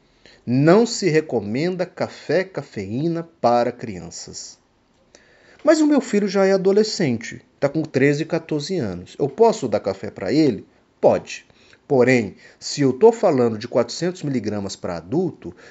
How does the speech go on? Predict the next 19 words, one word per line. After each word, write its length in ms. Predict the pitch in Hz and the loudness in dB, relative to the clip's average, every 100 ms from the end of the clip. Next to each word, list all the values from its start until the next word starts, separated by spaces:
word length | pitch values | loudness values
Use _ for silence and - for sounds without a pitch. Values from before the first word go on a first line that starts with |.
| - | -12
na 300 | 117 123 185 | -4 0 0
criança, 760 | 220 135 98 127 165 - - 85 | 0 -2 -2 -2 -4 -4 -10 -12
a, 180 | - 110 - | -8 -8 -8
de 320 | 117 113 131 | -14 -10 -8
cem 380 | - - 135 170 | -6 -2 0 0
a 20 | |
cento 300 | 170 165 170 | -2 -6 -6
e 20 | |
cinquenta, 600 | - 196 - 104 101 113 - - | -8 -10 -6 -6 -6 -12 -6 2
ou 160 | 226 | 2
seja, 540 | - - 127 127 151 170 - _ | 2 2 4 4 -2 -6 -12 _
uma 240 | 160 143 | 0 0
xícara 480 | 160 - 107 - 120 | -4 -8 -8 -6 -8
por 240 | 117 147 - | -8 -12 -14
dia. 260 | - - - _ _ _ _ _ _ _ _ _ _ _ _ _ - | -18 -20 -20 _ _ _ _ _ _ _ _ _ _ _ _ _ -4
Porque 220 | 120 131 | -2 0
senão 280 | 117 107 123 | -2 -2 0
nós 220 | 131 98 | 0 0
vamos 420 | 104 151 135 - | 0 0 0 -6